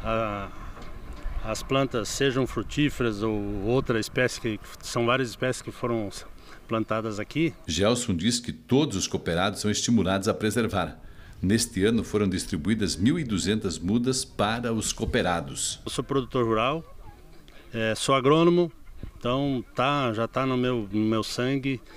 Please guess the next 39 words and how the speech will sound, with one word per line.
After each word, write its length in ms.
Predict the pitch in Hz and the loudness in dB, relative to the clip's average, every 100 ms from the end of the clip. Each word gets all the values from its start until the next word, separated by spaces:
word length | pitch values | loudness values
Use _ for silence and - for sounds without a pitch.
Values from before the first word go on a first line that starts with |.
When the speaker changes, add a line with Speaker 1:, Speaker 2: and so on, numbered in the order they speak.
| - - | -18 -8
Speaker 1:
essa 180 | 117 - 110 | -6 -4 -4
questão 280 | 113 131 | -2 0
da 120 | 123 113 | 0 0
preservação, 760 | 110 110 104 101 - 123 127 | 0 0 0 -2 -2 0 0
essa 180 | 117 113 | -2 -4
questão 320 | 107 - 117 | -6 -2 0
da 80 | 113 | 0
importância. 640 | 107 110 104 104 92 - - - - - | 0 -2 -2 -4 -8 -10 -16 -16 -12 -2
E 60 | 117 | 2
nós, 240 | 131 151 | 4 2
como 200 | 156 143 | 2 2
cooperativa, 720 | 135 117 117 110 160 170 87 - - - - - - - - | 2 2 0 2 2 2 0 -6 -18 -18 -16 -16 -16 -14 -6
é, 240 | 110 104 | -4 -4
sou 240 | - 147 | 0 0
suspeito 500 | 139 143 - 147 135 | 2 -2 0 2 4
em 40 | 139 | 2
falar 280 | 143 135 147 | 2 2 2
porque 240 | 156 143 | -2 0
eu 80 | 156 | 4
entendo 360 | 147 147 151 143 | 4 4 0 2
que 80 | |
nós 180 | 147 143 | 0 0
temos 320 | - 151 139 | 0 0 0
o 60 | 139 | 0
melhor 260 | 135 123 147 | 2 2 2
modelo 380 | 151 117 131 | 2 2 0
de 100 | 123 | 0
acesso 500 | 110 - 120 - - - - - - - - - | -4 -2 -4 -4 -8 -12 -16 -18 -18 -18 -18 -14
a, 300 | 113 113 110 - | -8 -4 -6 -4
ao 140 | 131 | -4
produtor 400 | 127 147 113 131 | 2 0 2 0
rural 340 | 120 110 92 - - 113 | 2 0 -2 -6 -10 -2
hoje 240 | 113 113 | -2 0
no 80 | 117 | -2
Brasil. 440 | 120 110 92 90 - - - - - - - | 0 -2 -2 -10 -12 -16 -18 -18 -16 -16 -8
É, 220 | 104 107 - | -4 -4 -2
é 20 | |
um 80 | 127 | 0
modelo, 640 | 139 123 123 131 123 104 | 0 2 2 2 2 -2